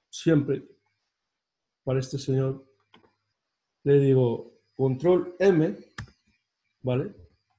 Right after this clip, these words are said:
Entonces me dice, me dice pick the base point, y voy aquí a snap y le digo, "Ya no es mid po-, no en-, endpoint, es midpoint, porque yo quiero el punto, yo quiero este punto que es un punto medio". Entonces aquí, botón derecho, le digo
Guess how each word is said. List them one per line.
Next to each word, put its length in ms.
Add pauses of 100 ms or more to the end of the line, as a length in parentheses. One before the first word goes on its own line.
(360)
Entonces 320
me 100
dice, 400
me 120
dice 220
pick 180
the 100
base 280
point, 320 (840)
y 60
voy 140
aquí 220
a 80
snap 460 (840)
y 100
le 120
digo, 540 (220)
"Ya 240
no 80
es 120
mid 300
po-, 220
no 300
en-, 340
endpoint, 420
es 220
midpoint, 640
porque 280
yo 160
quiero 320
el 280
punto, 720
yo 200
quiero 200
este 240
punto 320
que 60
es 180
un 100
punto 320
medio". 380 (840)
Entonces 280
aquí, 180
botón 300
derecho, 320
le 60
digo 340